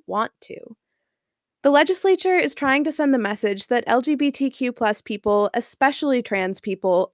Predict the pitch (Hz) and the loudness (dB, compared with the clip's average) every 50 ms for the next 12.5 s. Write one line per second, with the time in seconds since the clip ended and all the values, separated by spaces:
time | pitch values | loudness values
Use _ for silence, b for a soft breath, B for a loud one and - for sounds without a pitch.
0 | _ - 240 247 - - 202 190 180 185 - 185 175 170 165 170 - - 190 - | _ -2 0 0 0 0 0 0 0 0 -2 -4 -4 -4 -4 -6 -6 -8 -8 -8
1 | - - - - - - 220 - _ _ _ _ _ _ _ _ _ _ _ _ | -10 -10 -8 -10 -8 -8 -10 -12 _ _ _ _ _ _ _ _ _ _ _ _
2 | _ - 311 330 370 330 311 285 285 359 415 - - 254 269 294 311 311 254 - | _ 2 4 6 6 6 6 6 6 6 4 4 2 2 2 4 4 2 2 0
3 | - - 220 254 269 - - 202 214 254 285 277 _ b b b b b b - | 0 0 0 0 0 0 2 4 4 4 4 2 _ b b b b b b -2
4 | 311 - - - - _ - 247 285 302 262 277 - 247 226 208 196 240 269 254 | -2 -2 -2 -8 -10 _ 0 2 2 2 2 0 0 0 -2 0 0 0 0 2
5 | - - 185 190 - - 220 202 180 - - - - - - - - - _ _ | 2 0 0 0 -2 -2 0 2 2 2 0 0 -6 -6 -6 -6 -8 -10 _ _
6 | _ _ _ _ _ _ _ _ - - 302 294 302 330 359 - 277 285 285 277 | _ _ _ _ _ _ _ _ -4 2 4 6 6 6 6 6 4 4 2 0
7 | 294 262 277 285 277 - - 277 254 - - 247 247 - - 220 208 208 - - | -2 -2 -2 -2 -2 -2 -4 -6 -6 -4 -6 -6 -6 -4 -4 -4 -2 -4 -6 -6
8 | - 214 214 214 226 240 - - 226 226 208 185 185 180 190 185 185 185 196 - | -4 -4 -2 -2 -2 -4 -4 -4 -4 -2 -2 -4 -2 0 0 0 0 -2 -4 -8
9 | - 214 220 226 226 - - - 262 269 277 294 285 294 294 294 277 - 208 233 | -10 -8 -8 -6 -6 -6 -4 -2 0 0 2 2 2 2 4 2 2 2 0 -2
10 | 220 208 196 202 220 247 247 254 254 254 254 254 254 - - 233 233 247 269 285 | -2 -2 0 0 0 0 0 0 0 2 2 2 2 0 -2 -4 -4 -2 0 0
11 | 277 254 226 214 214 214 - - - 220 190 175 - - 170 165 - - - - | 0 0 2 2 0 0 -2 -4 -4 -4 -4 -4 -4 -8 -8 -8 -8 -10 -14 -12
12 | - - 69 - 64 - - 240 233 | -12 -10 -10 -8 -8 -6 -8 -8 -8